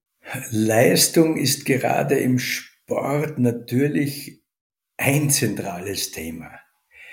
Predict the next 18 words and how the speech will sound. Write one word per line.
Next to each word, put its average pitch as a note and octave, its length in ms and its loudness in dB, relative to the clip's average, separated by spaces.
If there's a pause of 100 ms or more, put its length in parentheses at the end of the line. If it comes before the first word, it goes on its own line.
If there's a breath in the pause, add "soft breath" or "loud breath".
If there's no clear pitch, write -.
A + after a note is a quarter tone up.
(140 loud breath)
Ich G#2 420 -2
will D#3 320 6
ja G#2 320 2
etwas G#2+ 720 -2
leisten. A2 920 0 (320 loud breath)
Ich A2+ 260 -6
will B2 220 6
meinen G2+ 400 -2
Körper A#2+ 480 0
und G2 160 -6
meine G2+ 260 -2
Gedanken A2 640 -2
etwas G#2 440 -4
leisten A2 520 2
lassen, A#2 640 2 (320 loud breath)
wo B2 260 6
ich B2 300 2
ständig D3+ 1200 0